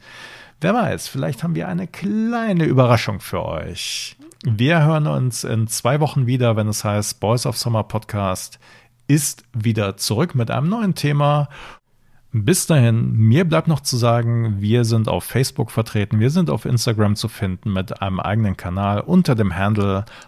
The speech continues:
Boys of Summer Podcast. Dort haben wir weiteren Content neben diesen Folgen. Und wenn ihr sagt, „Hey Jungs,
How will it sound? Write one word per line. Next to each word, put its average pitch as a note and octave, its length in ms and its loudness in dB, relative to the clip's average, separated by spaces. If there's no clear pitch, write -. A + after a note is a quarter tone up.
Boys A2 400 2
of F#2 120 0
Summer F#2+ 300 0
Podcast. - 840 -8
Dort F2+ 200 -2
haben G2 180 -6
wir F2 380 -4
weiteren D3 400 2
Content A2+ 640 0
neben D3 280 4
diesen A#2 240 2
Folgen. G#2 680 -2
Und C#3 480 0
wenn E3 260 0
ihr F3+ 120 4
sagt, D3 800 0
„Hey A2+ 180 2
Jungs, C#3 720 0